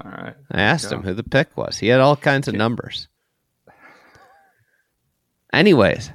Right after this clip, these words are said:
Speaker 2: Keith Stewart, uh, tweet, he tweeted this out. Here's, here's, uh, Morikawa on the, on T V, T V coverage. But at this point right now, where,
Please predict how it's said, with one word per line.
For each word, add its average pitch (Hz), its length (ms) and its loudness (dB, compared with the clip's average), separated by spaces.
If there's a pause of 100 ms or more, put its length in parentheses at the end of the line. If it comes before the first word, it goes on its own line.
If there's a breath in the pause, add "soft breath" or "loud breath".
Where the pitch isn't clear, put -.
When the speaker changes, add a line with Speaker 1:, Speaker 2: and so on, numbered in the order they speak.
(840 soft breath)
Speaker 2:
Keith 165 240 4
Stewart, 123 480 4 (120)
uh, - 100 -6 (200)
tweet, 123 440 2
he 123 200 0
tweeted 123 360 0
this 117 200 0
out. 92 260 2 (460)
Here's, 139 400 2
here's, 139 300 2
uh, 120 220 6
Morikawa 110 840 2
on 104 240 -2
the, 98 100 -2 (160)
on 98 280 -2
T 101 240 -4
V, - 280 -12 (100)
T 101 140 -6
V 87 140 -4
coverage. - 540 -12 (260 soft breath)
But 139 120 4
at 170 120 6
this 294 180 4
point 151 320 4
right 135 220 4
now, 165 300 6
where, 127 420 2